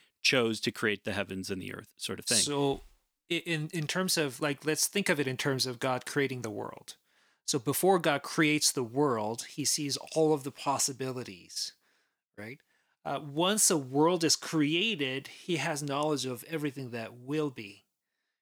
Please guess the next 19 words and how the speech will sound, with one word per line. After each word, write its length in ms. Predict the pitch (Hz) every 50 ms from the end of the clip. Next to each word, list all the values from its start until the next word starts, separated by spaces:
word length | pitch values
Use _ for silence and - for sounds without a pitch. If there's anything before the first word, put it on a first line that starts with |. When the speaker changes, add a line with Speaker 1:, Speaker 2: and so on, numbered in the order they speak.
| _ _ -
Speaker 2:
right? 120 | 139 135
So 140 | - - 156
the, 160 | 135 147 156 151
at 100 | - 151
the 80 | - 160
moment 280 | 147 170 202 214 185
of 80 | 160 139
creation, 460 | - - 160 147 143 131 - 147 139
his 200 | 127 143 131 -
free 320 | - - - - 165 170 175
knowledge 500 | 160 143 143 151 147 143 131 123 - -
kicks 300 | - 127 113 - - -
in, 280 | 139 127 104 98 101 107 _ _ _ _ _ _ _ _ _ _ _ _ _ _ _ _ _ -
um, 280 | 131 123 123 123 123 - -
or 200 | 160 147 147 143
at 120 | 147 139 -
the 100 | 131 123
logical 540 | 123 131 135 143 147 143 - - - 139
moment. 560 | 123 120 113 110 110 107 107 104 101 - -